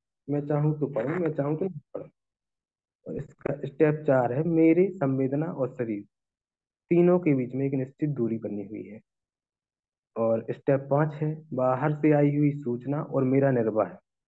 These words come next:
सही स्वभाव से अगर सही समझ के आ-, आधार पर निर्वाह करता हूँ, तो वो अर्थ हमें स्वतंत्र करता है। और अगर मैं उसे विरोध के रूप में प्रतिक्रिया पूर्वक या समझ के अभाव में अर्थ देता हूँ,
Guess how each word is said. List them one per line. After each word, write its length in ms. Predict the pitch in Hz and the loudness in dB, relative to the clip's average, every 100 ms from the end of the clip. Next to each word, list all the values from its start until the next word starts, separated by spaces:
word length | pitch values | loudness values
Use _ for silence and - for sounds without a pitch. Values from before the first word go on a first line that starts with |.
| _ 143 | _ -2
सही 220 | 156 175 | 0 0
स्वभाव 440 | 147 120 127 131 | 0 0 -2 -6
से 200 | 135 151 | -2 -2
अगर 180 | 139 131 | 0 -4
सही 320 | 139 135 156 | -4 -2 -2
समझ 320 | 151 131 139 143 139 | -2 -4 -4 -4 -8
के 20 | 139 - | -8 -8
आ-, 180 | 117 120 - | -8 -8 -6
आधार 320 | 123 117 139 147 | -4 -2 -2 -2
पर 280 | 139 101 - - | -4 -8 -10 -6
निर्वाह 300 | 120 135 151 | -2 0 0
करता 480 | 147 120 110 - 135 | 0 0 -2 -2 -4
हूँ, 360 | 135 117 117 - _ _ _ _ _ - | -4 -8 -14 -18 _ _ _ _ _ 0
तो 120 | 156 | 2
वो 180 | 151 151 | 4 4
अर्थ 240 | 160 160 151 | 4 2 0
हमें 200 | 147 147 | 0 0
स्वतंत्र 440 | 113 127 120 120 | -2 -2 -2 -4
करता 340 | 120 120 120 | -2 -2 -4
है। 220 | 123 127 - _ - | -6 -10 -14 _ -2
और 120 | 143 | 2
अगर 240 | 147 151 151 | 4 4 4
मैं 120 | 151 | 4
उसे 240 | 147 147 | 2 0
विरोध 380 | 139 127 160 160 | -2 2 2 2
के 80 | 180 | 2
रूप 140 | 170 | 2
में 220 | 170 165 156 | 2 -2 -4
प्रतिक्रिया 500 | 143 160 151 156 156 | -4 -4 -2 0 0
पूर्वक 380 | 143 131 131 _ _ _ | 0 -4 -8 _ _ _
या 60 | 127 | -8
समझ 340 | 123 135 143 | -4 -4 -4
के 120 | 139 127 | 0 2
अभाव 280 | 113 135 | 2 0
में 120 | 143 127 | -2 -2
अर्थ 200 | 123 113 | -4 -6
देता 300 | 113 - 131 | -6 -4 -6
हूँ, 180 | - | -8